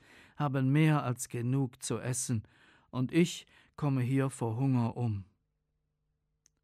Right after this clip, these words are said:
Ich will zu meinem Vater gehen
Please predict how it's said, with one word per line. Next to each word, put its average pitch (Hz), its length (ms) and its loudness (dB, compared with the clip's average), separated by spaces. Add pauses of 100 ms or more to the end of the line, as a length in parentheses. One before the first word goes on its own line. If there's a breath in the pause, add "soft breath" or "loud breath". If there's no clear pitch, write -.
(800)
Ich - 200 -6
will 165 120 6
zu 165 140 0
meinem 151 340 4
Vater 135 460 -2
gehen 110 420 -2